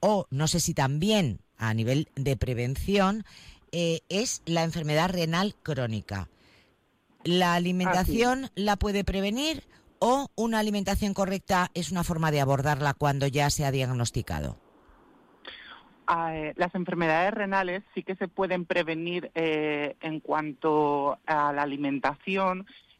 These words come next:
Speaker 2: eh, por ejemplo, reduciendo el consumo de sal, etcétera. Pero sí que es verdad que cuando se instaura esta enfermedad, el tratamiento nutricional es una de las bases del tratamiento que debe tener ya el paciente de por vida,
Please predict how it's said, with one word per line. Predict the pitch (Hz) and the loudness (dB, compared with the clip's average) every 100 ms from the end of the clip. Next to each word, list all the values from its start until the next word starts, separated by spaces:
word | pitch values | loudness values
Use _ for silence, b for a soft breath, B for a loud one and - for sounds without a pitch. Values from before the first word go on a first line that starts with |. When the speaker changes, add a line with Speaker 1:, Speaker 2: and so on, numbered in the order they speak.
| - | -2
Speaker 2:
eh, | 175 160 151 147 143 | 0 2 0 -2 -2
por | 151 143 | -2 -2
ejemplo, | - 156 151 160 156 151 151 143 | -2 -4 0 2 4 4 4 2
reduciendo | 156 156 151 156 151 | -2 -4 -4 -4 -2
el | 143 | -2
consumo | 147 135 151 139 | -2 -2 -4 -2
de | 131 123 - | -2 -4 0
sal, | 185 180 175 170 156 | 2 4 2 2 -2
etcétera. | - - 180 180 180 196 B B B - | -8 -8 -6 -4 -6 -8 B B B -4
Pero | 196 190 | -2 -2
sí | 202 | -4
que | 233 | -4
es | |
verdad | 208 202 185 | -2 0 -2
que | 165 | -2
cuando | 165 165 151 | -2 -2 -2
se | - | -4
instaura | 156 151 - - 185 185 151 135 - | -4 -4 -4 -2 -2 -2 -4 -6 -6
esta | 151 147 - 160 | -8 -6 -4 -4
enfermedad, | 156 165 156 160 170 190 - b b | -2 -4 -4 0 0 0 -4 b b
el | 175 170 | -2 0
tratamiento | 170 160 165 165 185 | 0 0 0 -2 -4
nutricional | 185 175 180 170 165 180 | -6 -6 -6 -4 -2 -2
es | 175 | -4
una | 175 165 | -2 -2
de | 156 | -2
las | 151 - | -4 -2
bases | 156 160 196 214 - b b _ | -2 -2 -4 -8 -10 b b _
del | 170 160 165 156 147 | -12 -4 -2 -2 -2
tratamiento | - 160 156 156 160 160 185 185 | -2 0 0 -2 -2 -4 -4 -4
que | 156 | -2
debe | 151 156 | 0 -2
tener | 160 156 151 | -2 -4 -2
ya | 156 156 | 0 0
el | 151 | 0
paciente | - 156 190 196 208 | -4 -4 -2 -2 -2
de | 185 160 | -2 -2
por | 156 147 | -4 -4
vida, | 160 175 202 | -4 -2 -4